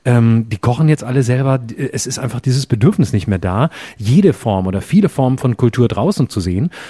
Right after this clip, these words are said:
Und das war so ein Moment, wo ich dachte, geil, es, es gibt doch,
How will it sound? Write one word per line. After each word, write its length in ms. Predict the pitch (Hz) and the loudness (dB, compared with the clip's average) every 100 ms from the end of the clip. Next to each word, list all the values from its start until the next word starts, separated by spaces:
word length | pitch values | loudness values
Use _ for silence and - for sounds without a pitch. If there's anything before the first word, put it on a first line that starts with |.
| - | -10
Und 140 | 117 | -6
das 140 | 165 - | -4 -2
war 80 | |
so 80 | 190 | 0
ein 60 | 190 | 2
Moment, 280 | 185 175 165 | 4 2 0
wo 40 | |
ich 100 | 143 | -4
dachte, 260 | 135 - 139 | -6 -4 -4
geil, 400 | - 151 101 87 | -4 -4 -4 -6
es, 180 | 120 - | -10 -8
es 200 | 131 - | -8 -2
gibt 240 | - - | -2 2
doch, 220 | 151 147 | 0 0